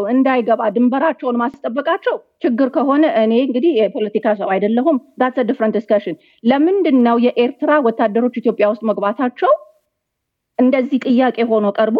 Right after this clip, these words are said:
አሁን እንኳን ለጠየቁት ጥያቄ መልስ የለም? How come whether or not ceasefire is a good thing or a bad thing?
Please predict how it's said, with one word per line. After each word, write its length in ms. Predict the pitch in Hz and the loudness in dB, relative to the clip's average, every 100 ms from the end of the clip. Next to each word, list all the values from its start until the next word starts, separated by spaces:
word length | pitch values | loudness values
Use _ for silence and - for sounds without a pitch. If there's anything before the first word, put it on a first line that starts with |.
| 302 | 0
አሁን 200 | 339 427 | 0 0
እንኳን 220 | 311 240 | 2 0
ለጠየቁት 460 | 226 220 208 - - | 0 0 0 -2 -8
ጥያቄ 300 | 220 214 302 | -2 0 2
መልስ 220 | 320 415 285 | 2 2 0
የለም? 280 | 190 156 - _ _ | -2 -4 -10 _ _
How 200 | - 320 403 | -2 0 0
come 340 | - 277 247 320 - _ _ | -2 0 2 0 -2 _ _
whether 380 | - 240 294 320 | -2 0 2 2
or 140 | 311 262 | 0 -2
not 260 | 208 214 277 - | -4 -6 -8 -16
ceasefire 760 | _ 359 359 - 330 240 196 - | _ 0 0 -2 -2 2 2 2
is 160 | 240 | 0
a 100 | 247 | 0
good 200 | 214 311 | 0 -2
thing 200 | 320 302 | 2 2
or 140 | 285 277 | 2 2
a 100 | 240 | 0
bad 260 | 269 277 | 0 -2
thing? 220 | 226 175 | -4 -6